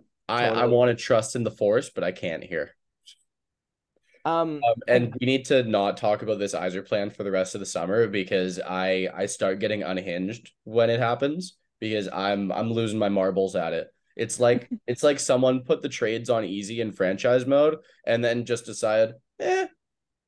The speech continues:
Speaker 1: no, we're not gonna do any of that," and just signed everyone.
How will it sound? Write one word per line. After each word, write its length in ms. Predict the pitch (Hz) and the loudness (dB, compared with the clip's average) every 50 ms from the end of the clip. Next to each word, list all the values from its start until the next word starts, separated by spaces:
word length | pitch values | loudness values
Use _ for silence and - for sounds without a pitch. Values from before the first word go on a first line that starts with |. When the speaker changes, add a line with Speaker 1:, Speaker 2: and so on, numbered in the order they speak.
| _ - | _ -10
Speaker 1:
no, 340 | 190 180 180 180 180 175 175 | -4 0 2 4 6 6 6
we're 100 | 175 185 | 6 6
not 100 | 190 180 | 4 4
gonna 140 | 202 190 | 0 0
do 160 | 170 160 160 - | 0 -2 -2 0
any 260 | 120 135 143 147 147 | 0 0 0 0 -2
of 140 | 139 123 110 | -4 -2 -2
that," 320 | 113 107 104 101 101 - | -2 -2 -2 -2 -4 -6
and 100 | 110 110 | -6 -8
just 300 | 101 113 113 - - - | -8 -8 -6 -6 -6 -4
signed 340 | - 107 110 113 113 110 101 - _ _ _ _ _ - | -4 -4 -4 -2 -4 -4 -6 -10 _ _ _ _ _ -2
everyone. 680 | 131 139 151 143 120 120 135 123 107 95 92 85 82 - | 0 0 0 0 -2 -2 -2 -2 -2 -2 -6 -8 -8 -16